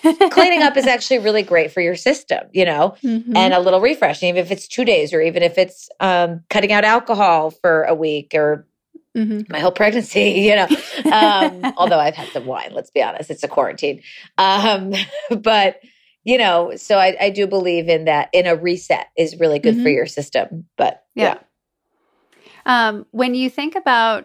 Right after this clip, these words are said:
Speaker 1: those pivotal moments that you've had in your life, we can really see your path, like, in hindsight, like, changing course. You mentioned Jen Sincero's book was one of those.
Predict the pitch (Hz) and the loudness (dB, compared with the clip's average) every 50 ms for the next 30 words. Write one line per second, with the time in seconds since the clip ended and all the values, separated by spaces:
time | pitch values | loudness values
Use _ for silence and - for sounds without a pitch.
0 | _ 208 202 208 202 202 _ _ - 247 240 214 226 220 220 214 208 202 196 202 | _ -6 -4 -4 -4 -4 _ _ -4 -4 -2 -2 0 0 0 0 0 -2 -2 -2
1 | 202 202 190 - 185 - 196 190 190 - - 190 190 190 196 196 196 185 185 185 | -2 -4 -4 -4 -6 -6 -6 -8 -6 -4 -2 -2 -2 -2 -2 -4 -2 -2 -4 -4
2 | 196 170 - 202 196 214 196 202 214 214 220 226 233 233 220 - - - 202 196 | -6 -6 -6 -8 -6 -4 -4 -4 -2 -4 -2 -2 -4 -6 -6 -10 -10 -8 -6 -4
3 | 196 190 190 185 180 185 - - 196 196 190 190 190 190 - - 196 185 185 208 | -4 -4 -4 -4 -6 -8 -8 -10 -8 -6 -4 -4 -4 -6 -8 -2 0 2 2 2
4 | 185 - _ - 202 196 - - _ - 214 202 - - 208 202 196 180 - 202 | -2 -6 _ -6 -6 -6 -6 -10 _ -4 -4 -4 0 0 0 0 0 -2 -2 -2
5 | 185 208 202 - - - 208 190 180 - _ - 233 214 202 196 214 196 180 - | -2 -2 -2 -6 -4 -4 -4 -4 -4 -6 _ -6 -4 -4 -2 -2 -4 -6 -6 -4
6 | - 190 190 - 165 196 - - - _ _ _ _ _ _ - 233 233 233 240 | -4 -4 -4 -2 -6 -8 -12 -16 -20 _ _ _ _ _ _ -8 -4 -2 -2 -2
7 | 240 226 - 240 226 220 220 214 220 220 _ _ _ _ _ _ _ - 226 226 | -4 -4 -6 -6 -4 -4 -4 -4 -6 -8 _ _ _ _ _ _ _ -4 -2 -2
8 | 208 214 214 - - 220 214 208 202 190 170 202 196 196 196 - 214 196 190 190 | -2 -2 -6 -4 -2 -2 0 0 -2 -2 -2 -2 -2 -2 -2 -4 -6 -6 -4 -2
9 | 190 185 185 185 170 185 185 185 185 190 185 185 196 _ _ _ | -4 -2 -2 -4 -4 -4 -4 -4 -4 -4 -6 -8 -10 _ _ _